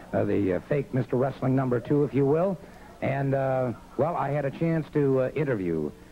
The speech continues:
uh, that gentleman, and here's exactly what happened.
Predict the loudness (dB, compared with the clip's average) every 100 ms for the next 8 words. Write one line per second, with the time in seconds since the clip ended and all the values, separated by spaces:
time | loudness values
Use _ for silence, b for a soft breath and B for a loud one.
0 | B -2 0 0 -2 -2 0 0 0 0
1 | 0 -2 -2 0 0 -2 -4 -4 -2 -2
2 | -2 -2 -4 -6 -8